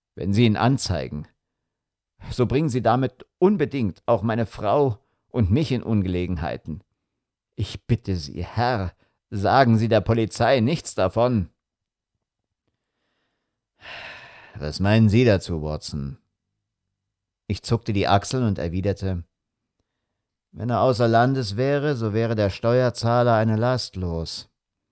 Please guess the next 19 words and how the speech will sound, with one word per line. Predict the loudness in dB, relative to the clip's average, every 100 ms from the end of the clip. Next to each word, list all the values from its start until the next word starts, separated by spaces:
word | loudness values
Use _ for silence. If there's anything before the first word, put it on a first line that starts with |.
| _ _ _ _ _ _ _ _
Aber | 0 4 4 4 4 2 2
wenn | 0
er | 2
nun | 2 0
noch | 0
jemanden | 0 0 0 0
überfällt, | -2 -2 -2 -2 -6 _ _ _ _ _ -6
ehe | -2 0 0
er | -2 -4
abreist?“ | -6 -6 -8 -8 -10 -18 _ _ _ _ _ _ _ _ _
<laughs> | -10 -8 -10 _ _ _ _
„So | -6 -2
eine | 2 4
Wahnsinnstat | 6 6 4 2 4 2 4
wird | 2
er | 4
nicht | 2 2
begehen, | 2 2 2 2
Herr. | 4 4 2 -2